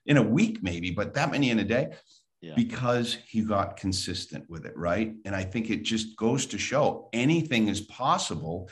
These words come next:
Speaker 1: if you're willing to be consistent and committed.
Speaker 2: Yeah, boy, that brings me back, man, to twenty fifteen. I was in the best shape of my life. I gotta get back. I was doing green smoothies three times a day. I was working out
Speaker 1: Mm.
Speaker 2: seven days a week.
Speaker 1: <laughs>
Speaker 2: And by green smoothies, I mean a bag of spinach,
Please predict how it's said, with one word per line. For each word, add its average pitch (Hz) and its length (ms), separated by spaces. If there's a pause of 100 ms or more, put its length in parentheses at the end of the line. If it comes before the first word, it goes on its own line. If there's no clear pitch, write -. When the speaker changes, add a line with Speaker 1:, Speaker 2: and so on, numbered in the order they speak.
(180)
Speaker 1:
if 110 160
you're 113 100
willing 120 360
to 120 60
be 110 220
consistent 104 720
and 139 180
committed. - 520 (1080)
Speaker 2:
Yeah, 90 460
boy, 92 180
that 90 180
brings 90 260
me 80 100
back, 78 340
man, 76 260
to 73 80
twenty 90 340
fifteen. 85 560
I 78 120
was 76 300
in 85 140
the 78 80
best 82 240
shape 76 180
of - 40
my 71 120
life. 71 160
I 110 100
gotta 90 140
get 73 140
back. 60 220
I 113 80
was 107 80
doing 113 200
green 107 240
smoothies 92 460
three 90 160
times 80 300
a 71 40
day. 73 280
I 69 80
was 69 180
working 90 260
out 90 160
Speaker 1:
Mm. - 0
Speaker 2:
seven 71 220
days 71 220
a 73 40
week. 69 220 (440)
Speaker 1:
<laughs> 92 200
Speaker 2:
And 98 420
by 113 120
green 127 260
smoothies, 120 420
I 98 60
mean 92 140
a 82 40
bag 110 300
of 104 60
spinach, 87 640